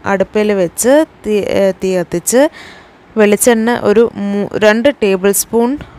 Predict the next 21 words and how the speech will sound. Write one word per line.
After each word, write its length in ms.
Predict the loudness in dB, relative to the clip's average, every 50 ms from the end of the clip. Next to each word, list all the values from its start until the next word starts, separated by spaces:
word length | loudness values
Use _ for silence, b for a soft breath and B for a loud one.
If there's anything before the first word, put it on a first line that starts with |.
| -4 0
ഒഴിച്ചതിന് 480 | 0 0 0 0 0 0 0 0 0
ശേഷം 560 | 0 0 0 0 0 0 0 -2 -2 -4 -6 -10 -14 -20 -20 -20 -10 -6
അര 260 | -2 0 0 0 0 -2
teaspoon 640 | -2 -2 0 0 0 -2 -2 -2 0 0 0 0 -4 B B B B B B B B B B B 0 2
കടുകിട്ട് 440 | 2 4 4 2 2 2 0 0 -2
പൊട്ടിച്ച് 600 | -2 -2 -2 -4 -4 -6 -6 -4 0 0 0 0 B B B B B B -4
നമ്മുടെ 380 | -2 0 2 2 2 2 0 -2 -2 -2
പച്ചമുളകും 760 | -4 -4 -2 0 0 2 2 4 4 4 4 2 0 0 -4 -10 -8
ചതച്ച 400 | -4 -4 -4 -4 -6 -2 2 2
വെളുത്തുള്ളിയും 680 | 2 2 2 0 0 0 0 0 0 0 0 0 0 -2 B B B B B B B B B -4
രണ്ട് 440 | -2 2 2 2 2 2 2 2 0
സവാള 640 | 0 2 2 2 4 4 4 4 4 4 2 0 -2 -6 _ -20 -20 _ _ -18 -12
നല്ല 320 | -6 -4 -2 -2 0 -2 -2
തിന്നായിട്ട് 720 | -2 -2 -2 -2 0 0 2 2 2 2 0 0 -2 0
നീളത്തിൽ 440 | 0 0 0 0 0 0 2 2
അരിഞ്ഞതും 420 | 2 2 0 0 0 2 2 2 2
കൂടെ 160 | 2 2 2
ഇട്ടിട്ട് 320 | 0 -2 -4 -6 -4 -2
ഒന്ന് 380 | -2 0 0 0 0 2 2 2
വഴറ്റി 460 | 4 4 4 2 0 0 -2 -2 -2
കൊടുക്കാം. 580 | 0 0 0 0 0 -2 -6 -4 -4 -4 -4